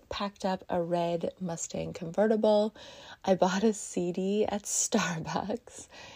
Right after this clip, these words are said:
It was, like, a mountain C D. We put my little chihuahua in the back, and we drove and drove. Oh, it's making me emotional. To Vancouver. And Vancouver has raised me.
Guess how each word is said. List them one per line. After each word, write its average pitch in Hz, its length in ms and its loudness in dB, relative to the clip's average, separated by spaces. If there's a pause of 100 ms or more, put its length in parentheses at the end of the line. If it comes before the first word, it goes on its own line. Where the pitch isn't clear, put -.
(120)
It - 60 -6
was, 185 160 -2
like, - 160 -6
a 175 80 -4
mountain 165 460 -4
C 165 260 -4
D. 156 180 0
We 156 120 2
put - 200 -4
my 170 120 -4
little 165 260 -2
chihuahua 214 680 0
in 196 140 0
the 202 80 -2
back, 190 460 -2 (920)
and 202 220 -2
we 202 320 -6
drove 220 540 0
and 220 160 -4
drove. - 340 -4
Oh, 190 140 -6
it's 180 160 -12
making 196 260 -8
me 202 80 -6
emotional. 190 640 -8 (1000)
To 233 580 2 (180)
Vancouver. 226 840 4
And 220 520 4 (120)
Vancouver 285 720 6 (200)
has 202 260 0
raised 135 360 2
me. - 260 -10